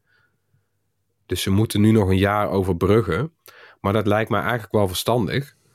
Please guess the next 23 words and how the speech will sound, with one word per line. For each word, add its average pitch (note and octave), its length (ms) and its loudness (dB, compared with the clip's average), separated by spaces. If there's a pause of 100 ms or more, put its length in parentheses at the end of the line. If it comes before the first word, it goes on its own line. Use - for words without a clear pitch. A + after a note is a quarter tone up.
(520)
om G#2+ 180 2
sowieso G#2+ 420 2
maar A2+ 140 0
te - 80 -6
zeggen F2+ 280 0
van, G2 100 -2
nou, G2 180 0
misschien G#2 320 -2
een G2+ 100 2
jaar G2 300 0
met F#2+ 200 -6
een F#2+ 80 -2
beetje G2 320 0
weinig G2 320 -2
Marvel A2 340 0
films. B2+ 480 -4 (540)
Ga F#2 260 -4
eerst G#2+ 200 -2
maar A2 140 0
eens G2+ 120 -2
even, F#2 300 -6
eh, - 680 -12
eh, - 100 -10